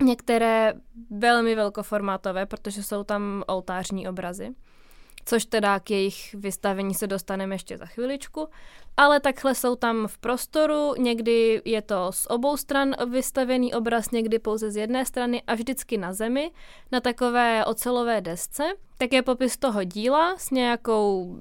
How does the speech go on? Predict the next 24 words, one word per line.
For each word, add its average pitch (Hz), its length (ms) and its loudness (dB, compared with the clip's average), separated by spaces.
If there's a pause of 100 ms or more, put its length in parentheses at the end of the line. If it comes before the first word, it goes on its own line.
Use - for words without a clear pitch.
(100)
historií, 254 560 2
nějakou 202 320 -2
tou 165 140 -6
omáčkou. 240 680 -2 (380)
A 262 80 2
pak 294 240 2
je 294 100 4
popis 269 440 2
toho, 254 560 2
co 254 640 2 (500)
Brandl 240 680 4
dělal 233 560 4
v 220 80 -6
životě, 214 880 0 (220)
když 214 360 2
zrovna 220 340 4
vytvářel 208 580 0
tohle 196 340 -2
dílo. 185 380 -4 (420)
Nebo 202 360 6
co 226 180 0
se 226 200 0
mu 220 140 2
dělo, 196 520 2